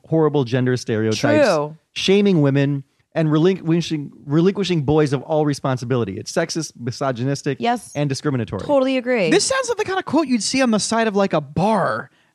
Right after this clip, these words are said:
Speaker 3: Not, doesn't it? Like, as
Speaker 1: It is
Speaker 3: opposed to
Speaker 1: odd.
Speaker 3: a,
Speaker 1: It, that's odd
Speaker 3: it's,
Speaker 1: that
Speaker 3: it's
Speaker 1: it's in the
Speaker 3: oddly
Speaker 1: school.
Speaker 3: placed, like, right above,
Speaker 2: I'm
Speaker 3: like, a bunch of lockers. It's, yeah.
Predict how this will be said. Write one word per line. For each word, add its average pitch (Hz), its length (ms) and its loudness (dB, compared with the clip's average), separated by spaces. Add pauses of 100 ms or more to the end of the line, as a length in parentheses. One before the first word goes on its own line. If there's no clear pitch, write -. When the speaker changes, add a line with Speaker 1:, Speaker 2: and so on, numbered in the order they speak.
Speaker 3:
Not, 180 200 0
doesn't 190 280 0
it? 254 160 2
Like, 196 180 2
as 185 100 4
Speaker 1:
It - 60 2
is 320 140 0
Speaker 3:
opposed 202 120 8
to 190 60 6
Speaker 1:
odd. 220 100 6
Speaker 3:
a, 220 40 8 (100)
Speaker 1:
It, 160 60 -6
that's 214 240 0
odd 185 240 4
Speaker 3:
it's, 240 80 6
Speaker 1:
that - 60 6
Speaker 3:
it's 254 60 0
Speaker 1:
it's - 80 -2
in - 60 6
the - 60 6
Speaker 3:
oddly 359 220 6
Speaker 1:
school. 208 100 0
Speaker 3:
placed, 254 340 0
like, 185 100 -4
right 214 140 4
above, 208 160 2
Speaker 2:
I'm 240 100 4
Speaker 3:
like, 208 140 2
a 214 60 -2
bunch 202 180 0
of 160 80 0
lockers. 151 580 0
It's, - 220 -10
yeah. 208 300 2